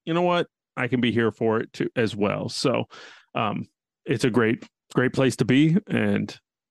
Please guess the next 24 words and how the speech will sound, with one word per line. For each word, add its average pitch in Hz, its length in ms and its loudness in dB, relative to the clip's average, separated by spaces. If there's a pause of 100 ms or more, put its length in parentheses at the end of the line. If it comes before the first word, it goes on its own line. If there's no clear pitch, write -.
I 113 80 -2
had 107 140 0
a 113 40 0
good 104 160 0
time 123 240 2
with 120 140 2
it 117 100 0
this 127 200 0
year. 135 280 2
It 101 100 -2
came 117 160 0
out 113 140 2
in 113 100 2
March. 127 400 0
And 101 240 -4 (200)
it's, - 240 -2
as 113 240 2
we've 113 120 4
said 117 240 0
many 117 200 4
times 117 260 0
on 120 100 2
this 113 160 0
list, 127 300 2